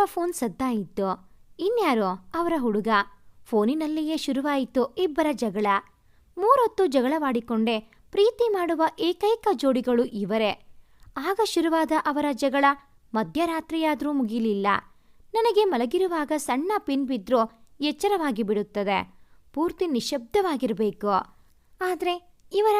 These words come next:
ಕಿತ್ತಾಟದಲ್ಲಿ ನನಗೆಲ್ಲಿಯ ನಿದ್ರೆ? ಬಿಟ್ರೆ ಮೊಬೈಲ್ನಲ್ಲೇ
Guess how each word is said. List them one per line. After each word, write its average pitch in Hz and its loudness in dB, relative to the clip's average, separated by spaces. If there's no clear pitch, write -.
ಕಿತ್ತಾಟದಲ್ಲಿ 285 -2
ನನಗೆಲ್ಲಿಯ 359 0
ನಿದ್ರೆ? 185 -2
ಬಿಟ್ರೆ 392 2
ಮೊಬೈಲ್ನಲ್ಲೇ 302 0